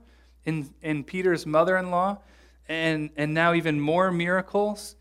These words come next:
He was making things right. He was, uh, making it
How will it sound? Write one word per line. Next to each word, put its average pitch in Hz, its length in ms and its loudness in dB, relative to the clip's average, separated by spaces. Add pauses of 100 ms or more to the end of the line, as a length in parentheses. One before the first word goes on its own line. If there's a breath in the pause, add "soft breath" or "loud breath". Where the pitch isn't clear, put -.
(120)
He 180 120 -4
was 165 180 0
making 180 720 0
things 160 400 -8
right. 139 240 4
He 151 100 -4
was, 147 140 -4 (320 soft breath)
uh, 151 220 4 (760)
making 190 400 -2
it 165 200 -4